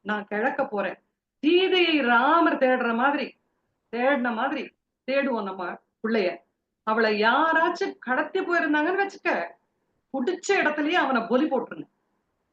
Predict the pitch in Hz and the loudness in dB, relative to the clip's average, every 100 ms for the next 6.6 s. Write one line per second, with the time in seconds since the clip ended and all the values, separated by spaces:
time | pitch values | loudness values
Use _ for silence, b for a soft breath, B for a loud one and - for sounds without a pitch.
0 | _ _ _ _ _ _ 175 220 269 330 | _ _ _ _ _ _ -2 0 2 2
1 | 381 381 277 294 370 392 349 339 311 302 | 2 0 0 0 2 2 0 0 0 0
2 | 302 349 349 - 302 277 214 180 - _ | 2 2 0 -4 -6 -6 -4 -6 -10 _
3 | _ _ - 208 262 320 392 294 269 339 | _ _ -2 0 0 0 2 0 -2 -2
4 | 269 226 285 320 349 269 320 349 254 269 | -2 -2 -2 -2 -4 -4 -4 -4 -4 -2
5 | 311 349 269 294 339 233 240 - 359 - | -2 -4 -4 -4 -4 -4 -6 -8 -10 -2
6 | 277 311 - 302 277 269 | -2 -2 -4 0 0 0